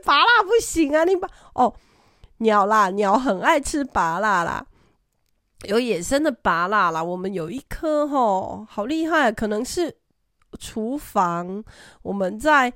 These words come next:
呃，洗的时候呢，那个芭乐籽就掉下去，然后，诶，结果过了两年，就看到那个芭乐长出来，那个就是土芭乐，我们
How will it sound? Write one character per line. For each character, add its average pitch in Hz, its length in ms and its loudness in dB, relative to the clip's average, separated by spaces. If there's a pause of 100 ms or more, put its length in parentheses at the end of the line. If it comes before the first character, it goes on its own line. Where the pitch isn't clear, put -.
(480)
呃， 165 380 -4
洗 165 400 -8
的 170 260 -2
时 175 340 -4
候 285 280 0
呢， 226 240 -2
那 285 80 0
个 226 720 -4
芭 185 140 -2
乐 233 160 2
籽 170 200 -10
就 220 200 0
掉 220 320 -4
下 214 240 -2
去， 208 240 -8
然 202 180 -2
后， 262 320 0 (200)
诶， 349 140 -2
结 453 120 2
果 415 120 4
过 381 320 4
了 277 80 6
两 247 300 0
年， 202 380 -4 (600)
就 330 340 -2
看 302 340 -2
到 285 220 2
那 277 120 -2
个 247 100 -2
芭 208 280 -2
乐 254 240 4
长 165 240 -8
出 202 240 -6
来， 160 260 -6
那 226 100 -2
个 226 140 0
就 247 160 -4
是 262 120 -8
土 180 220 -6
芭 - 160 -8
乐， 170 220 0
我 165 80 -4
们 170 340 -10